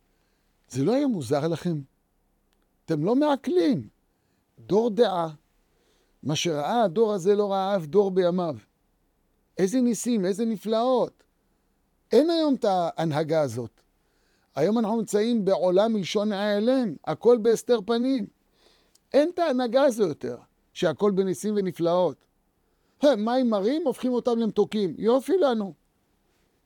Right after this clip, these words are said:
הלוואי והיום היו הדברים קורים כך. אין היום יותר את ההנהגה הזאת. נמצאים בהסתרה שבתוך ההסתרה, ככה אומר רבנו הקדוש. על כל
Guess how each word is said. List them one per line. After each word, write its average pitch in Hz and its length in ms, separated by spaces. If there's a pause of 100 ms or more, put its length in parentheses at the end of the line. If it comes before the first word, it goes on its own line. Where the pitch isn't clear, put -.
(120)
הלוואי 160 340
והיום 208 360
היו 226 160
הדברים 196 320
קורים 175 300
כך. 139 320 (400)
אין 294 260
היום 262 280
יותר 160 200
את 143 100
ההנהגה 147 400
הזאת. 131 260 (840)
נמצאים 190 420
בהסתרה 190 640
שבתוך 180 540
ההסתרה, 165 720 (920)
ככה 143 200
אומר 160 240
רבנו 165 280
הקדוש. 175 680 (1300)
על 151 160
כל 294 220